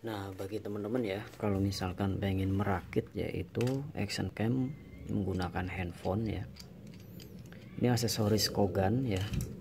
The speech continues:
yang sebelumnya udah saya upload. Jadi yang diambil adalah ini. Jadi nanti ini bisa di, apa namanya, ditempel di visor helm ya. Jadi kalau misalnya lagi pengen ngevlog, teman-teman tinggal di, apa namanya,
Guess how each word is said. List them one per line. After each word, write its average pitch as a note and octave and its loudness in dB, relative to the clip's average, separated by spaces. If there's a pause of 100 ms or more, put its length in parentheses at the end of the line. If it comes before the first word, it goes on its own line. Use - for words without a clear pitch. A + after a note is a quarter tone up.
(400)
yang - -6
sebelumnya - -6
udah - -2
saya E2+ -6
upload. - -8 (240)
Jadi G2 -2
yang G#2+ -2 (160)
diambil G2 0
adalah F#2+ 2
ini. F#2+ 0 (1600)
Jadi G2 2
nanti A2 4
ini A2+ 4
bisa G2+ 0
di, F#2+ 0
apa A2+ -2
namanya, A2+ 0 (960)
ditempel G#2 2
di G2+ 2
visor A2 0
helm G2 0
ya. F#2 -4 (400)
Jadi G#2 -2
kalau G#2 2
misalnya G2+ 2
lagi G2 0
pengen G2 2
ngevlog, G#2+ 0 (160)
teman-teman G2+ 2
tinggal F#2+ 2
di, F2+ -2
apa - -6
namanya, A2+ -4